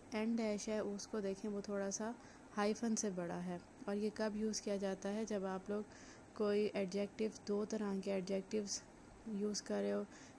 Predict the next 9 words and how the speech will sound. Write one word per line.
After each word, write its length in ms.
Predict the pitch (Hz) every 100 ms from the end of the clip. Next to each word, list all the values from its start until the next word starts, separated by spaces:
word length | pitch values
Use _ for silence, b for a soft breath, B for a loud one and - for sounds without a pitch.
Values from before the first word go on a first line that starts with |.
| -
या 120 | 208
बड़ा 340 | 180 208 214 220
कोई 200 | 214 202
adjective 540 | 196 190 196 - 208
use 280 | 196 196 196
कर 200 | 190 185
रहे 100 | 185
हो। 160 | 190 196
adjective 500 | 202 190 202 - 220